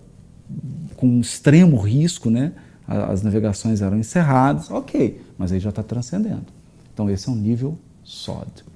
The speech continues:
Se você junta isso, Peshat, Remet, Darash e Sod, você tem Pardes, que é o jardim. E agora vem uma interpretação Sod.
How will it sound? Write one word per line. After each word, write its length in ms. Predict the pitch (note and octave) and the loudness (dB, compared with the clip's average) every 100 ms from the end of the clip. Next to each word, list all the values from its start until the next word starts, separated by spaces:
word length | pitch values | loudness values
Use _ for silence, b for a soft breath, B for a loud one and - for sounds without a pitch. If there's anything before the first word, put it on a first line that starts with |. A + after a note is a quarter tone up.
| - b b b | -20 b b b
Se 140 | - C#3+ | -4 2
você 240 | C3+ F3+ | 4 6
junta 300 | C#3+ E3+ D#3+ | 6 4 2
isso, 220 | G#2+ - - | -2 -4 -6
Peshat, 500 | C3 - C3 B2+ - | -8 -4 -6 -6 -6
Remet, 420 | A#2 A#2+ B2 - b b b b b | -2 -2 -2 -8 b b b b b
Darash 580 | - F#2+ F2+ F2 F2+ - A#3 | -4 -2 -2 -6 -8 -12 -10
e 80 | |
Sod, 480 | - - G#2+ G2+ A#2 | -10 -6 -4 -4 -6
você 120 | - | -10
tem 240 | B2 B2+ C3 - | -10 -8 -10 -4
Pardes, 460 | G#2 G2 G#2 - - - - | -2 -2 -4 -6 -18 -20 -16
que 80 | - | -8
é 60 | G#2+ | -6
o 80 | G2+ | -6
jardim. 460 | G2+ F#2 E2+ E2 - - - - - - - - - - - - - - - - - - - - - - - - - - - - - - - - - B B B B B B - | -8 -8 -10 -12 -14 -20 -20 -20 -20 -20 -20 -20 -20 -20 -20 -20 -20 -20 -20 -20 -20 -20 -20 -20 -20 -20 -20 -20 -20 -20 -20 -20 -20 -20 -20 -20 -20 B B B B B B -2
E 100 | A2 | 2
agora 500 | A2 F#2 A2 B2+ C#3 | 2 4 2 2 2
vem 300 | G2 A#2 B2 | 0 0 0
uma 140 | A#2 | -2
interpretação 760 | B2 G#2 G#2+ G2+ F2+ F#2 - A#2+ - - - - - | -4 -6 -8 -8 -10 -10 -12 -12 -16 -20 -20 -20 -20
Sod. 600 | - - - - - - | -14 -6 -6 -6 -12 -20